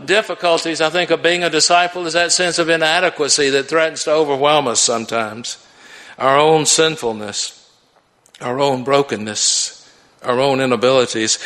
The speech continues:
when in the presence of the Holy One. It's a feeling similar to what the prophet Isaiah felt. And you may remember this call story from Isaiah chapter six and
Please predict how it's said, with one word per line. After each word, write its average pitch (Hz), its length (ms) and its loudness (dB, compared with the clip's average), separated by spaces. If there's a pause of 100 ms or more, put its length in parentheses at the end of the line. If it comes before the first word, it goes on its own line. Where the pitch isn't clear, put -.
(240)
when 156 140 2
in 151 100 2
the 139 100 0
presence 151 600 0
of 123 80 -2
the 127 140 0
Holy 147 300 4
One. 107 440 -6 (800)
It's 131 180 -2
a 123 80 -2
feeling 160 560 0
similar 165 440 0
to 131 100 0
what 139 360 0 (260)
the 139 100 -4
prophet 151 400 2
Isaiah 156 560 2
felt. 131 400 0 (240)
And 135 400 -6
you 156 120 -6
may 160 200 0
remember 160 480 -2
this 151 240 0
call 156 400 2
story 147 420 2
from 139 360 -2 (220)
Isaiah 151 600 2
chapter 165 380 -2
six 208 480 0
and 135 480 -4